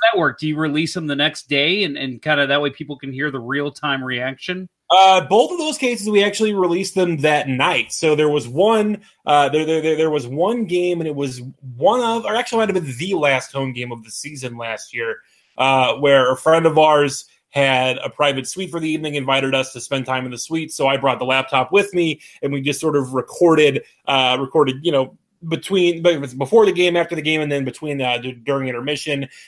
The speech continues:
Speaker 2: and then the last game of the season, uh, we followed that same pattern as well. And those, those were exciting. I, I, I think that, you know, the, the, it's a lot of fun to get that sort of live, uh, live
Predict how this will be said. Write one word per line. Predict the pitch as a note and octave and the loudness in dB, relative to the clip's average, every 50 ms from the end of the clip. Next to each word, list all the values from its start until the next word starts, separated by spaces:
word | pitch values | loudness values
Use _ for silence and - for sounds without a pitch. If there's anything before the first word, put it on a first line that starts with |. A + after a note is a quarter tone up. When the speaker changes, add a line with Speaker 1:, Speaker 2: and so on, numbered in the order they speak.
| _ - | _ -2
Speaker 2:
and | C#3 D3 D3 C3+ | 0 0 0 2
then | D3 D3 D3 D3+ D3 C#3+ C3+ | 2 2 2 2 0 -2 -2
the | C#3+ C#3+ C#3 C#3 | 0 0 0 0
last | C3 C3 C3+ D3 D#3 D#3 - - | 0 2 2 2 0 -2 -4 -4
game | - E3 D3+ D3 | -4 -4 -2 -2
of | C#3 B2+ B2 | -4 -6 -8
the | C3 | -8
season, | - - - D4+ D4+ B3+ E3 E3 E3 D3+ D3 C#3+ C#3 _ _ _ _ - | -6 -4 -2 -2 -2 -2 0 0 -2 -2 -2 -6 -10 _ _ _ _ -2
uh, | C#3 C#3 C#3 C#3 B2 B2 | 0 2 4 4 2 0
we | D3 D3+ D3+ D3 D3 C#3+ D3 C#3+ C#3 - | -2 -4 -2 -2 -4 -6 -8 -10 -6 0
followed | - D3+ C#3 C#3 C3+ C3+ | 2 4 4 4 4 2
that | C3 B2+ | 0 -2
same | - - D3 C3 B2 - | -2 -4 -4 -4 -4 -4
pattern | - D#3 D#3+ D#3 D3 C#3 B2+ | -2 0 0 2 2 0 0
as | B2 A#2 - | -4 -4 -2
well. | D#3+ F3 E3+ C#3+ C#3 | 0 0 2 2 0
And | C3+ D#3 F3 | 0 -2 -2
those, | F#3+ G3+ G3+ G3+ - - - - - | -2 -2 -2 -4 -6 -14 -16 -4 0
those | G#3+ B3+ C4+ C4+ | 2 2 2 2
were | E4 F4+ F4+ | 2 0 0
exciting. | - - - D4 D#4+ F4 D4 E3 C3+ C3 C3+ | 0 0 2 4 4 4 4 2 -2 -4 -4
I, | D3 D#3 D3+ | -2 -2 0
I, | F3 F3 D#3+ | 0 2 2
I | F3+ E3+ | 2 2
think | G3 G3 F#3+ | 0 -2 -2
that, | F#3+ F#3+ G3 F#3+ | -2 -4 -4 -2
you | G3+ | 0
know, | F#3+ F3 | 0 0
the, | F3 F#3 F3+ E3+ | 0 0 0 0
the, | F3+ F3+ F3 F3+ F3 F3+ | 0 2 2 2 0 -2
it's | G3 F#3+ G3+ | -4 -4 -2
a | |
lot | G#3 A3 A3+ A3 | -2 0 0 -2
of | G#3+ | -2
fun | - G#3 G3 G3+ G3+ | 0 0 0 0 0
to | F#3+ - F3 | -4 -6 -4
get | E3+ F#3 F3+ - | -4 -4 -2 -2
that | F3 D#3+ - - | -2 -2 -2 -2
sort | F#3 F#3 F3+ F3 | 0 2 4 4
of | E3 D#3 D3+ C3+ - _ _ _ _ _ _ _ _ _ _ _ _ _ _ - C3 A#2+ A2+ A#2+ | 4 2 0 -6 -18 _ _ _ _ _ _ _ _ _ _ _ _ _ _ -20 -18 -16 -8 -2
live, | C#3 D3 D3 D3+ D#3 E3 E3+ F3 F3 F3 E3 D3 - _ - - - _ - | -2 0 2 4 4 4 6 6 4 4 2 -2 -16 _ -20 -20 -14 _ 0
uh, | D3+ D3+ D3 C#3+ C#3+ C#3+ D3+ | 4 6 6 6 4 4 4
live | E3 E3 E3 F3 F3 E3+ D#3 C#3+ | 4 4 4 4 2 0 -2 -8